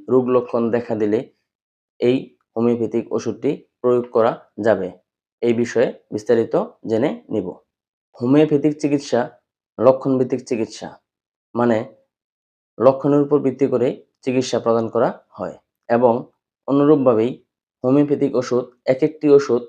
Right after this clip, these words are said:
এক একটি অঙ্গের উপরে ভালো কার্যকরী হয়ে থাকে। আজকের আলোচিত হোমিওপ্যাথি ওষুধটি মলদ্বার, সরলান্ত্র এবং জননেন্দ্রিয়ের উপর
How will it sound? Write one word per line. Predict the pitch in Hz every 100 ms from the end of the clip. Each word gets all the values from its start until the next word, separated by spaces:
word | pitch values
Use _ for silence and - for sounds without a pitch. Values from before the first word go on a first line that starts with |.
| _ _ _
এক | 127 135
একটি | 139 - 135 - -
অঙ্গের | 135 135 135
উপরে | 135 131 123 170 _ -
ভালো | 110 123 196 - -
কার্যকরী | 123 120 120 123
হয়ে | 113 110
থাকে। | 107 107 76 - _ _ _ -
আজকের | 151 - 160 147
আলোচিত | 135 135 139 - 143 175 - _
হোমিওপ্যাথি | - 127 131 127 120 127 127 -
ওষুধটি | 123 123 - 110 127 - _ _ -
মলদ্বার, | 110 127 127 117 113 - _ _ -
সরলান্ত্র | - 127 123 117 113 110 123 - _ -
এবং | 110 110 127 - _ _ -
জননেন্দ্রিয়ের | 104 117 127 135 135 131 123
উপর | 120